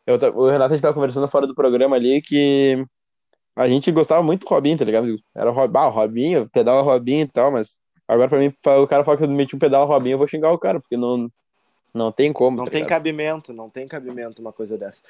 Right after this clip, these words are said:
Speaker 2: Mas, enfim, voltando na luta do Anderson, essa, há quatro dias atrás, o U F C divulgou um, um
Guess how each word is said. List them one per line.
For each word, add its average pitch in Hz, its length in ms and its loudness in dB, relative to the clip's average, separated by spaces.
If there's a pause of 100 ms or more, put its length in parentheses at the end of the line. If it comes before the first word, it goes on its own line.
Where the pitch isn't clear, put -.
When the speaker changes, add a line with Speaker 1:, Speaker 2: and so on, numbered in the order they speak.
(140)
Speaker 2:
Mas, 247 200 -2
enfim, 180 320 -8 (280)
voltando 185 560 -4
na 175 140 -10
luta 156 340 -12
do 139 200 -10
Anderson, 135 440 -12 (440)
essa, 151 500 -4 (160)
há 135 80 -18
quatro 165 340 -8
dias 151 320 -16
atrás, 127 640 -14 (440)
o 131 80 -10
U 135 40 -6
F 139 160 -12
C 143 140 -14
divulgou 139 640 -6
um, 104 300 -20 (1300)
um 117 320 -16